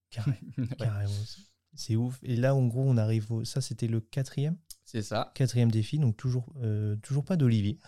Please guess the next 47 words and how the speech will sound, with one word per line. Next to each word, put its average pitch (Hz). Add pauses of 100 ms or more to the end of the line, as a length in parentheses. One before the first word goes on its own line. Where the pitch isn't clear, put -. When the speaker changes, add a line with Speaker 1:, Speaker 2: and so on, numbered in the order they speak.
Speaker 1:
<laughs> -
Speaker 2:
Toujours 127
Speaker 1:
Dans 117
Speaker 2:
pas 143
d'Olivier, 135
Speaker 1:
le 135
Speaker 2:
mais 147
l'association 120
a 131
été 110
créée, 135
euh, 110
quelques 113
mois 113
auparavant. 110
Donc 113
là, 123
Speaker 1:
Ok, 147
Speaker 2:
on 104
Speaker 1:
donc 110
là, 156
ça 156
a -
été 139
la 120
première 131
sous, 143
euh, 104
sous 127
l'égide 113
de 110
la, 104
de 104
la 104
sauce. 107
Speaker 2:
Exactement. 117
Speaker 1:
Ok, 104
Speaker 2:
Et 110
Speaker 1:
d'accord. 123
Speaker 2:
donc, 139
euh, 110
là 135
où 143
ça 117
a 110
pris 135
une, 104